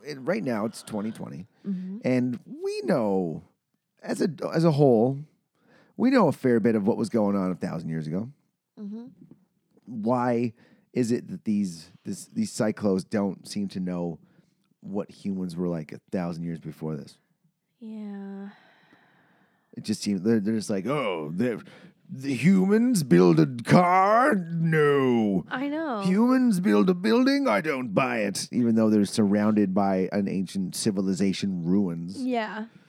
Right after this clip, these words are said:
Speaker 1: So that was kind of odd. 'Cause you'd think that if you were a sophisticated alien race invading another planet, you'd
Speaker 2: Yeah. You wouldn't be like,
Speaker 1: You'd know.
Speaker 2: "Rat brain crap humans."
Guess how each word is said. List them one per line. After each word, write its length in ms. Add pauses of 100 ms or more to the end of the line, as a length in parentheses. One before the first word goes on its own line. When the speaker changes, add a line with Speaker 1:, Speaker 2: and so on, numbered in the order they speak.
(760)
Speaker 1:
So 120
that 200
was 120
kind 200
of 140
odd. 320 (180)
'Cause 140
you'd 160
think 180
that 100
if 80
you 120
were 340
a 40 (200)
sophisticated 720
alien 320
race 420 (360)
invading 480
another 260
planet, 540
you'd 100
Speaker 2:
Yeah. 280 (380)
You 220
wouldn't 320
be 120
like, 320
Speaker 1:
You'd 180
know. 320 (280)
Speaker 2:
"Rat 520
brain 560
crap 500
humans." 840